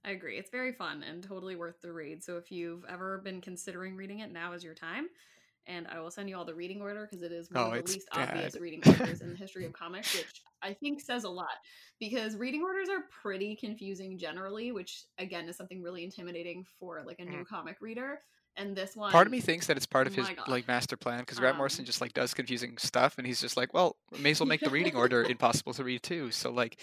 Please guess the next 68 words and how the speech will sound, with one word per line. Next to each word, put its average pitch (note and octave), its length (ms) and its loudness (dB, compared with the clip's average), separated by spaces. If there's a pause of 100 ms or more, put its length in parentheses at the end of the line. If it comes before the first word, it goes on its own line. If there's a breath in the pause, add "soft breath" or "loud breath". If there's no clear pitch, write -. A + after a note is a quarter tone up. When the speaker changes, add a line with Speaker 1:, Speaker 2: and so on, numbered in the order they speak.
(140)
Speaker 2:
if - 160 -2
you C3+ 80 4
really D3 220 4
wanna D3 180 6
get C#3+ 200 10
here, D#3 120 6
you B2+ 120 2
have C3+ 160 4
to - 160 -4
earn B2 180 4
it." - 120 0 (200)
Speaker 1:
<laughs> - 560 -10
Yeah. G#2+ 140 0
Speaker 2:
And, G#2+ 120 -4
uh, - 160 -4 (1600)
Speaker 1:
Right, C4+ 240 -4
like, C4 160 -4
every D4+ 200 -4
so F4 140 -6
often, A#3+ 280 -2
I'm C4 100 -4
like, A#3+ 140 -6
"Why A#3 140 -6
do D4 60 -4
I F4+ 60 -4
have D#4+ 140 -2
one G#3+ 300 -4
issue G3+ 400 -6
of F3 120 -10
Batman F3+ 340 -10
Incorporated?" D#3 720 -10
I - 140 -12
don't F3+ 120 -12
know. F3 160 -14
And G3+ 140 -8
then F#3+ 100 -6
you're F#3+ 80 -8
like, F#3 160 -10
"Oh, G#3+ 160 -6
yeah, G3 180 -4
yeah, F3+ 240 -4 (100)
yeah. E3 200 -8
It E3 60 -10
was F3 180 -10
somewhere G3 240 -8
in F#3+ 80 -8
the F3+ 60 -10
middle E3+ 340 -4
of - 80 -2
the D4 80 12
Grant - 260 6
Morrison - 360 6
run." - 320 4
Speaker 3:
<laughs> G4+ 80 2
Speaker 1:
So, F4 420 -2 (120)
Speaker 2:
Yeah. A#2+ 260 4 (500)
Speaker 1:
like, A3+ 280 -6
"Oh, G3+ 180 -6
right, F3 300 -2
Speaker 3:
That's A3 80 4
Speaker 1:
for F3 120 -6
Speaker 2:
It D#3+ 100 10
all G3+ 100 12
Speaker 1:
sure - 0 -
Speaker 2:
makes D#3 240 4
Speaker 1:
that's - 0 -
Speaker 2:
sense, D3 320 6
Speaker 1:
it." - 60 -14